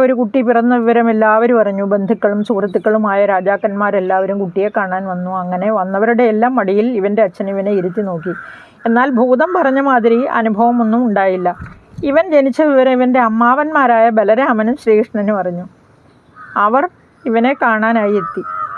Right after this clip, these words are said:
അപ്പോൾ ഇവൻ്റെ ചിറ്റമ്മ, അതായത് ശ്രുതിശ്രവസ്, ഇവർ കുന്തിയുടെ ഇളയ സഹോദരിയാണ്, അതുകൊണ്ടാണ് ചിറ്റമ്മ എന്ന് ഞാൻ പറഞ്ഞത്,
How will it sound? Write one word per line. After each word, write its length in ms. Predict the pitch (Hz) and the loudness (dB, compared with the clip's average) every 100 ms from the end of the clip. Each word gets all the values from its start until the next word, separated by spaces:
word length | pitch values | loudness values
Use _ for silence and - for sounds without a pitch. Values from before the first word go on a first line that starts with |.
| - - - - | -14 -14 -14 -10
അപ്പോൾ 300 | 180 254 208 240 - _ _ _ _ _ _ _ - - - 254 262 269 - 262 | -2 2 2 2 -6 _ _ _ _ _ _ _ -20 -16 -12 -8 -6 -6 -6 -4
ഇവൻ്റെ 260 | 262 269 277 294 | 0 2 2 0
ചിറ്റമ്മ, 340 | 214 262 247 240 - _ _ _ | -2 0 0 -2 -4 _ _ _
അതായത് 340 | 226 233 240 269 359 _ | 0 2 4 0 -2 _
ശ്രുതിശ്രവസ്, 720 | - 220 226 - 262 254 262 - _ _ _ - | -4 0 0 0 0 0 0 -6 _ _ _ -4
ഇവർ 220 | 240 240 240 - | 0 0 -2 -2
കുന്തിയുടെ 400 | 220 220 240 247 247 | 0 2 2 4 2
ഇളയ 220 | 208 220 254 - | 2 2 2 -2
സഹോദരിയാണ്, 680 | 214 208 202 214 208 185 185 - _ _ | -2 0 0 2 0 -2 -8 -16 _ _
അതുകൊണ്ടാണ് 460 | 202 214 233 226 220 240 | -2 0 2 0 0 -2
ചിറ്റമ്മ 340 | 220 233 226 220 | -2 -2 -2 -2
എന്ന് 160 | 208 226 - _ _ _ 226 | -2 -4 -6 _ _ _ -6
ഞാൻ 100 | 208 196 | -4 -2
പറഞ്ഞത്, 380 | 185 190 185 | -2 -4 -8